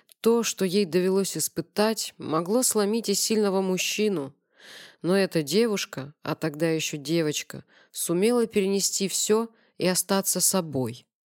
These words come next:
Хотя, конечно, здоровья ей это не добавило. «И я хочу поговорить с тобой вот о чем», начала она. «Теперь ты знаешь,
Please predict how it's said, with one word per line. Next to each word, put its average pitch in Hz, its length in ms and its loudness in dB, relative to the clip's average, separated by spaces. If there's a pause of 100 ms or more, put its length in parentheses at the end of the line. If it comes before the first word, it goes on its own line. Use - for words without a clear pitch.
(140)
Хотя, 170 340 0
конечно, 165 640 0
здоровья 175 520 2
ей 175 260 2
это 180 160 0
не 180 100 2
добавило. 147 640 0 (640)
«И 180 100 0
я 240 200 4
хочу 247 300 -2
поговорить 214 520 0
с - 80 0
тобой 196 320 2
вот 214 280 2
о 175 60 2
чем», 147 480 -4 (220)
начала 151 480 -2
она. 143 300 -6 (800)
«Теперь 269 360 -2
ты 240 160 2
знаешь, 190 680 0